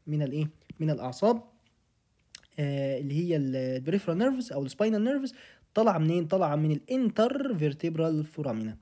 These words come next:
من الانترفيرتبرال فورامينا. طبعًا بيبقى فيه نيرف جانجليا بتبقى موجودة هنا برضو لو عايز تعرف. المهم إن أنا عرفت كده النيرفس سيستم، التقسيمة التشريحية بتاعتي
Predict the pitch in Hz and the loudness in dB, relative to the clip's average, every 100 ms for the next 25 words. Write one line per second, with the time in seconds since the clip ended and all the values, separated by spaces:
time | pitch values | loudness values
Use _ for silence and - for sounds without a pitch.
0 | - - - 139 131 - 214 202 220 196 | -20 -20 -6 -4 -2 0 2 2 0 0
1 | 156 170 165 156 156 131 117 117 - _ | -2 -2 -2 -2 -2 -4 -4 -8 -16 _
2 | 220 226 190 160 160 180 185 151 147 180 | 2 4 4 2 0 0 0 0 -2 0
3 | 160 170 156 - _ - 147 151 135 135 | 0 -2 -4 -10 _ -14 -6 -4 -2 -2
4 | 151 147 135 160 156 156 - - 185 151 | -2 -2 -2 -2 -2 -4 -10 -4 0 0
5 | - 110 - 190 226 208 190 175 156 185 | -2 -6 -2 2 4 4 2 2 0 -4
6 | 156 180 175 143 175 156 - 185 - 170 | -4 -2 0 0 -2 -2 -4 -4 -4 -4
7 | 156 - - 180 160 180 - - 185 170 | -4 -8 -6 -4 -2 -2 -4 -4 -2 -2
8 | 151 220 220 240 | 0 2 2 0